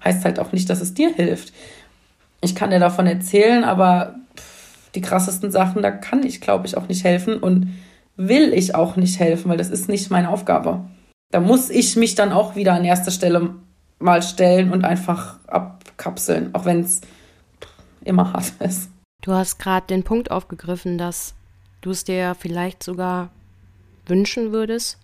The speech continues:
Speaker 2: nochmal auf ihn zu treffen. Was bedeutet dieser Wunsch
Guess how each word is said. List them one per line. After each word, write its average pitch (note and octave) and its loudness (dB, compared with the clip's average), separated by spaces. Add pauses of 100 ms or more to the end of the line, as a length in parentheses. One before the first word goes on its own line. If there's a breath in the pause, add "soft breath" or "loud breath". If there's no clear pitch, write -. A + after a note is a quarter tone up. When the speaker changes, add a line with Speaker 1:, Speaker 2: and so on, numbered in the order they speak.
(120)
Speaker 2:
nochmal F#3+ -6
auf E3+ -6
ihn E3 -10
zu - -12
treffen. D3 -12 (360)
Was F#3 -2
bedeutet G3 -4
dieser E3+ -6
Wunsch F3+ -4